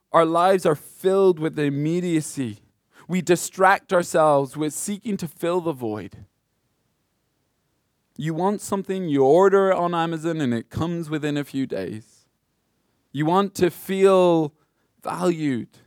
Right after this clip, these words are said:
You post on your fa-, social media, your favorite social media, and you monitor the likes. You want to feel entertained, you can just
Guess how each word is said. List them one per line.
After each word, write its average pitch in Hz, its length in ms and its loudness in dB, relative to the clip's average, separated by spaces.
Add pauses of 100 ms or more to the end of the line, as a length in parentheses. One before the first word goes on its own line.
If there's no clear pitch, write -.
(380)
You 147 140 -10
post 190 360 0
on 165 140 -2
your 139 80 -4
fa-, 175 440 -6
social 185 520 0
media, 165 420 2
your 143 180 0
favorite 185 460 -2
social 165 320 -4
media, 143 480 -4 (460)
and 156 160 -2
you 160 80 0
monitor 175 580 0
the 151 100 0
likes. 107 720 -12 (2250)
You 139 120 -4
want 170 200 -2
to 175 40 0
feel 175 500 0
entertained, 156 760 -4
you 175 80 -8
can 190 160 -6
just 139 220 -4